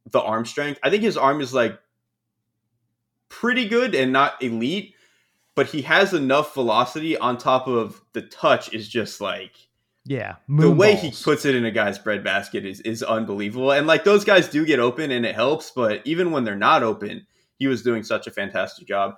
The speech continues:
Speaker 1: And that kinda goes to my next point where I think part of the, the issue that people have when they're watching the Ohio State offense is they think, "Oh, these guys are open all the time, blah, blah, blah."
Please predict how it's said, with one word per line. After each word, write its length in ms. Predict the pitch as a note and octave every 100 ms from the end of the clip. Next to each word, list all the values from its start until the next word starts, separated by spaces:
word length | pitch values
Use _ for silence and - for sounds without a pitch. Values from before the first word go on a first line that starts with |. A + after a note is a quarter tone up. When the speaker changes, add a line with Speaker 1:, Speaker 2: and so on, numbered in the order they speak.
| _ -
Speaker 1:
And 100 | D#3
that 120 | F3+
kinda 160 | G3
goes 220 | D#3+ D#3 -
to 80 |
my 120 | B2 A2
next 300 | F3+ G3+ -
point 240 | C3+ A#2
where 340 | A2+ G#2+ G2+ _ _ _ _ _ _ _
I 80 | C3+
think 280 | C#3+ C4+ -
part 220 | G3+ F#3+
of 100 | F3+
the, 360 | C3+ A#2 G#2+ -
the 420 | A#2 B2 A2+ A2 -
issue 340 | C#3+ - C#3+
that 180 | A2+ G#2
people 260 | C3 A#2
have 200 | A2 A2
when 100 | A2+
they're 80 | G#2
watching 340 | G2 G2+ - G#2
the 80 |
Ohio 280 | F2 G2+ G2
State 220 | - G2+ F#2+
offense 380 | F#2+ G#2 G2+
is 80 | G2+
they 120 | G#2
think, 220 | G#2 A#2 A2+
"Oh, 160 | C3+
these 160 | C3 G#2+
guys 220 | B2 A#2
are 60 | A2
open 260 | A#2 A2+
all 200 | - A#2+
the 100 | G#2+
time, 320 | G2+ G2 F#2+ G2
blah, 100 | G#2
blah, 140 | G2
blah." 180 | F2+